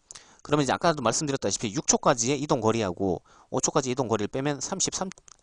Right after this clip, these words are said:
미터가 나와야 되잖아요. 그죠? 그렇게 계산 한번 해봅시다. 자, 그러면 육 초까지 이동 거리는 브이 제로 없고요. 그 다음에 이분의 일 A, 그 다음에 육의 제곱 이렇게 쓰면 되고, 그 다음에 오 초까지 이동 거리는 브이 제로 없고요.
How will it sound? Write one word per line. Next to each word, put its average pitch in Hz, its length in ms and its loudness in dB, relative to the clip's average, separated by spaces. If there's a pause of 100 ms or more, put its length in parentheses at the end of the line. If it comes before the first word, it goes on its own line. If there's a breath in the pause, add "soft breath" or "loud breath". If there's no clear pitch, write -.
미터가 131 280 -6
나와야 104 220 2
되잖아요. 95 460 -2
그죠? 85 240 -6 (100)
그렇게 120 440 -2 (280 soft breath)
계산 95 200 -8
한번 85 160 -12
해봅시다. - 320 -12
자, 85 280 -8
그러면 101 320 -4 (380 loud breath)
육 127 120 -6
초까지 107 320 2
이동 107 160 -2
거리는 95 420 0 (360 soft breath)
브이 104 280 0
제로 82 320 -2 (220)
없고요. 90 600 -8 (260)
그 - 120 -18
다음에 82 200 -4
이분의 92 540 -8
일 160 240 -6 (540 soft breath)
A, 101 480 -8 (180)
그 - 220 -20
다음에 87 260 -6
육의 87 240 -4
제곱 73 200 -8
이렇게 - 160 -16
쓰면 101 200 -8
되고, - 260 -14 (500 soft breath)
그 - 60 -14
다음에 101 200 -2
오 110 80 -2
초까지 120 320 2
이동 113 140 0
거리는 95 440 0 (460 soft breath)
브이 107 240 0
제로 87 220 -4
없고요. 90 520 -8